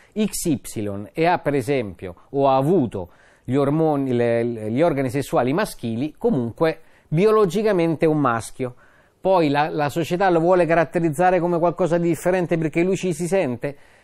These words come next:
liberi di farlo nelle società che lo fanno, che è solamente l'Occidente tra l'altro.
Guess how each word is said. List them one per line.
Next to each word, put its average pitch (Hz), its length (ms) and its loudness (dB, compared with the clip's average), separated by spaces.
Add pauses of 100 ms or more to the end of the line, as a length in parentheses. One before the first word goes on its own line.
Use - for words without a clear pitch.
(120)
liberi 185 520 2
di 180 100 2
farlo 151 440 2
nelle 147 180 -2
società 143 480 -2
che - 120 -4
lo 143 100 0
fanno, 127 340 2
che 107 80 -6
è 110 40 -4
solamente 123 460 -2
l'Occidente 113 640 -2
tra 95 140 -8
l'altro. 85 400 -12